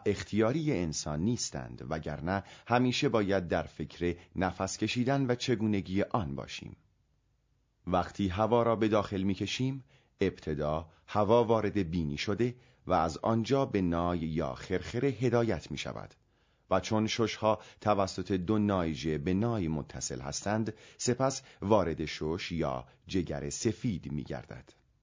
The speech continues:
طبق تصویر زیر، هر یک از نایژه‌ها به مراتب انشعاب یافته تا به پانزده الی بیست هزار نایژک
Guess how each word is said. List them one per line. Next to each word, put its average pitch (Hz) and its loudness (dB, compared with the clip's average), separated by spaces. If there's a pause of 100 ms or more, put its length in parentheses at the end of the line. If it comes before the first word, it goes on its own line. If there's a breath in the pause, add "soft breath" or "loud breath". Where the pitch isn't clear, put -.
(380)
طبق 107 2
تصویر 107 2
زیر، 156 2 (300 loud breath)
هر 95 2
یک 85 0
از 85 0
نایژه‌ها 104 2
به 113 4
مراتب 107 0
انشعاب 87 -2
یافته 104 0 (260 loud breath)
تا 92 2
به 85 2
پانزده 110 0
الی 95 2
بیست 123 -2
هزار 80 0
نایژک 98 0